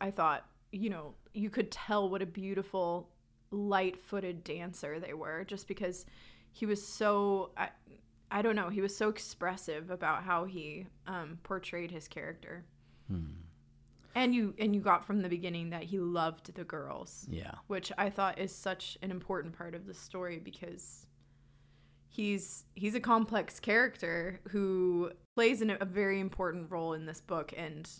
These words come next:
Speaker 1: the love of the girls is crucial, and Juliana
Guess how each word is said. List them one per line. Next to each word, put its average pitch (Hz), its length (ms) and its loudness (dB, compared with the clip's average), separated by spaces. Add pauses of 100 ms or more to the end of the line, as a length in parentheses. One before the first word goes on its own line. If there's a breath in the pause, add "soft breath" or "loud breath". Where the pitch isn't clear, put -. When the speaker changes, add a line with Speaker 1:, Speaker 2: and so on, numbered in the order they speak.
(160)
Speaker 1:
the 185 120 4
love 190 280 4
of 180 200 -4
the 185 80 -2
girls 165 640 -4 (180)
is 175 220 -4
crucial, 170 800 -4
and 170 300 -2
Juliana 156 720 -2